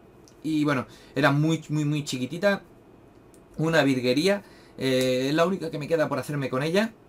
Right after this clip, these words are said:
Y a ver si la consigo, salió en el dos mil cinco. Creo que salió en el dos mil cinco o dos mil cuatro. Luego pasamos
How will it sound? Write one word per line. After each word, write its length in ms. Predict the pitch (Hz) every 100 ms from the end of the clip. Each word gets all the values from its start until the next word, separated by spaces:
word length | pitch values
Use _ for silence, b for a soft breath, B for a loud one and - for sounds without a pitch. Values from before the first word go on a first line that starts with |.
| -
Y 180 | 147 143
a 60 | 139
ver 100 | 147
si 140 | 147
la 140 | 139
consigo, 360 | 131 123 151 135
salió 200 | 123 135
en 60 | 156
el 100 | 139
dos 140 | 131
mil 180 | 143 165
cinco. 420 | 156 147 123 113 113 - - - - - - - - - - - - - - - - - B B B B -
Creo 120 | 147
que 80 | 165
salió 120 | 160
en 40 |
el 60 | 156
dos 100 | 127
mil 100 | 135
cinco 180 | 160 151
o 20 |
dos 80 | 123
mil 100 | 120
cuatro. 300 | 120 113 113 110 B B - - - -
Luego 300 | 160 214 233
pasamos 460 | 175 185 214 226